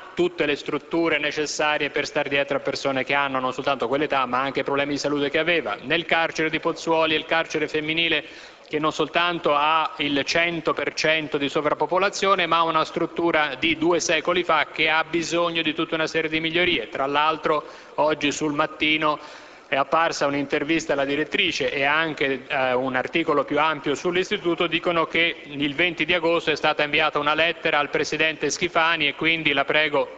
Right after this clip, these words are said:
di portare alla sua attenzione anche questa missiva.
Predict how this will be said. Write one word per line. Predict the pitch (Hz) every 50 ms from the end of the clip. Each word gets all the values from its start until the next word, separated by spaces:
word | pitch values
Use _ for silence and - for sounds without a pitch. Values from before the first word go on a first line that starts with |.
| - - - - - - - - - - -
di | - 135 139
portare | 139 165 151 143 - 170 165 160 151
alla | 147 147
sua | 135 - 160
attenzione | 151 - 165 156 151 - 170 165 160 156 147
anche | 151 151 143 - 143
questa | 127 151 143 - -
missiva. | 147 160 165 156 - - 160 156 151 175 170